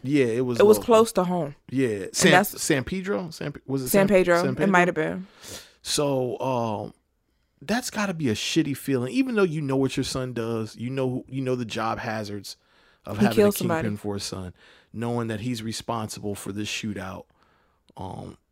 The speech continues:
Speaker 1: that killed mad people. That's gotta be a hard
Speaker 2: Wa-
Speaker 1: thing.
Speaker 2: Wasn't she saying that she knows it's the shootout he was at?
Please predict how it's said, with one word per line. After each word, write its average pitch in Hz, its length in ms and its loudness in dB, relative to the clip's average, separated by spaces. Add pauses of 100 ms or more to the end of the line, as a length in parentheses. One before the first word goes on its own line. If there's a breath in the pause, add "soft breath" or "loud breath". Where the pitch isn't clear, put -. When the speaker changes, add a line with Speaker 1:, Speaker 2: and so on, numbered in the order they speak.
Speaker 1:
that 104 220 -6
killed 92 320 -6
mad 92 320 -8
people. - 340 -10
That's 127 220 -4
gotta 120 240 0
be 107 120 -8
a 92 80 -8
hard 95 260 -4
Speaker 2:
Wa- - 60 0
Speaker 1:
thing. - 280 -16 (260)
Speaker 2:
Wasn't 311 480 0
she 302 160 0
saying 285 280 0
that 240 120 0
she 240 140 -6
knows 220 240 2
it's 208 180 2
the 196 80 2
shootout 190 400 4
he 190 120 2
was 170 160 2
at? - 260 -4